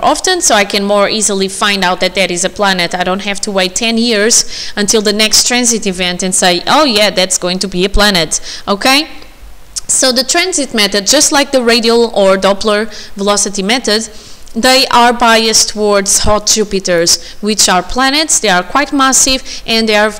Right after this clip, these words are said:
traveling very close or orbiting very close to the star, okay? So, multiple planets is actually quite good for multiple planets, and again, another example in here, okay?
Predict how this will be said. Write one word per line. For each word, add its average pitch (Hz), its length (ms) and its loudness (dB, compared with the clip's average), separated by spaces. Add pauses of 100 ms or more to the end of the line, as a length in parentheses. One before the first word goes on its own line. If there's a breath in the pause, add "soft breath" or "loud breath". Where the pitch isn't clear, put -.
(120)
traveling 196 500 -2
very 190 420 0
close 185 420 0
or 170 340 0
orbiting 196 520 0
very 185 320 0
close 170 360 -2
to - 40 -6
the 170 120 -2
star, 165 560 0
okay? 254 520 0 (760 loud breath)
So, 302 420 4
multiple 359 480 2
planets 330 720 0
is 330 160 2
actually 370 400 2
quite 339 220 0
good 311 180 0
for 302 240 2
multiple 254 420 0
planets, 285 460 0
and 226 100 0
again, 254 300 0
another 233 320 2
example 269 560 0
in 220 120 0
here, 185 460 0
okay? 247 540 -2